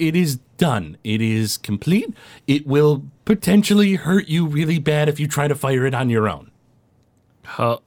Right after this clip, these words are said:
Speaker 2: how bad?
Speaker 1: Well, you know, it's some time taken off your life.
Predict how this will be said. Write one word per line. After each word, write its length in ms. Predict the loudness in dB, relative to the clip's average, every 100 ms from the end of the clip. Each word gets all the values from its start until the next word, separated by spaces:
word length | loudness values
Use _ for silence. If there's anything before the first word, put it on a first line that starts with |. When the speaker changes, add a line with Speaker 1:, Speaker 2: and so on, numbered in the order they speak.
| -18
Speaker 2:
how 380 | -8 -2 -2
bad? 580 | -2 -2 -2 -2 -6 -10 _ _ _
Speaker 1:
Well, 180 | 2 2
you 160 | 4 2
know, 220 | 4 2
it's 360 | 2 0 -2
some 220 | -2 0 -2
time 240 | -4 -2 0
taken 260 | -4 -4
off 160 | -6 -6
your 100 | -6
life. 200 | -6 -8